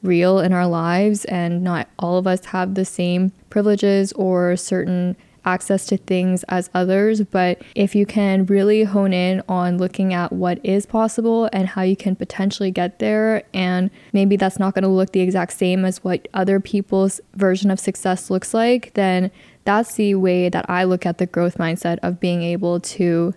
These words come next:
have a positive outlook on things and do what you can within your control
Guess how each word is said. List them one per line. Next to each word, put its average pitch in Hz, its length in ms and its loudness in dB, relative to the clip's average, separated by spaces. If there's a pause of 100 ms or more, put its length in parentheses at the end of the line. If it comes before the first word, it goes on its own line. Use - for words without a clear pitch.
have 233 320 0
a 208 100 2
positive 190 640 0
outlook 196 400 0
on 175 200 0
things 165 480 -2
and 226 280 2
do 208 220 4
what 190 200 2
you 190 120 0
can 185 400 -2
within 190 260 0
your 190 140 0
control 185 720 0